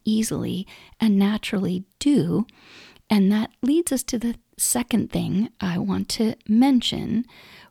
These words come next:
which is about being made in the image of God. Well, what does that actually mean? Because we're really different from God, right? He is vast. He is all-powerful. He's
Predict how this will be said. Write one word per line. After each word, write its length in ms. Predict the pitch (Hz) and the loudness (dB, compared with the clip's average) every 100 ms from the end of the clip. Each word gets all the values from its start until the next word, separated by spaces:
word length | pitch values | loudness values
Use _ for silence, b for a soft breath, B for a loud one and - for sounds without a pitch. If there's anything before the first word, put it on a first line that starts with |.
| B | B
which 220 | 220 240 | -2 0
is 140 | 277 277 | 0 -2
about 420 | 285 190 190 - b b b b b - - - | -2 -2 -2 -6 b b b b b -20 -14 -2
being 300 | 240 269 254 | 2 4 4
made 320 | 202 175 202 | 4 2 2
in 100 | 214 | 4
the 80 | 220 | 2
image 380 | - 165 160 - | 0 -2 -2 -6
of 100 | - | -4
God. 440 | 277 285 - - - _ _ _ _ b b b b b b _ _ - | -4 -4 -8 -14 -20 _ _ _ _ b b b b b b _ _ -4
Well, 120 | 190 | 0
what 120 | 214 | 2
does 140 | 240 240 | 2 2
that 140 | 190 | 2
actually 400 | 196 233 - 214 | 2 0 -2 0
mean? 420 | 185 240 254 - - _ | 2 2 0 -6 -20 _
Because 480 | - - 202 185 - - | -10 -2 -2 -2 -6 -4
we're 180 | 220 | -4
really 300 | 180 220 196 | 0 0 0
different 580 | 170 - 254 - 131 - | -2 2 0 2 -8 -8
from 200 | - 160 | -8 -4
God, 520 | 170 214 127 185 247 247 | -2 -2 -2 -4 -6 -6
right? 300 | - 202 185 | -6 -2 -4
He 340 | - - 202 180 | -6 -4 -2 2
is 360 | 175 156 170 - B B B B B _ | 0 0 -4 -10 B B B B B _
vast. 760 | 175 185 247 190 131 - - - | -6 -4 -4 -4 -6 -6 -8 -8
He 400 | - - 190 175 | -14 -6 -4 -4
is 560 | - 170 160 165 160 - B B B B B _ _ - | -2 -2 -2 -4 -4 -6 B B B B B _ _ -2
all-powerful. 1120 | 254 233 220 - - 220 196 190 180 170 165 | 2 2 4 2 2 0 0 -2 -4 -4 -4
He's 360 | - 202 190 | -6 -6 -6